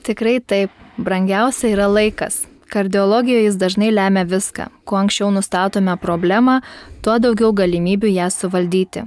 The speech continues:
užkirsti kelią komplikacijoms ir išsaugoti gerą gyvenimo kokybę. Lietuvoje yra skirta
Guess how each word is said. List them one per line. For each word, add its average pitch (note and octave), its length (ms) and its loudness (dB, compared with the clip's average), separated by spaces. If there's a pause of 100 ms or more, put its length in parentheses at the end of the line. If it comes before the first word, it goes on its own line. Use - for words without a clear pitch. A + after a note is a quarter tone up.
(140)
užkirsti F#3+ 480 -4
kelią F#3 400 -2
komplikacijoms F#3+ 920 -2
ir F3+ 180 -4
išsaugoti G#3+ 580 -2
gerą F#3 320 0
gyvenimo F3+ 560 0
kokybę. F3 540 -4 (640)
Lietuvoje G3 800 0
yra G3+ 160 2
skirta G3 540 -2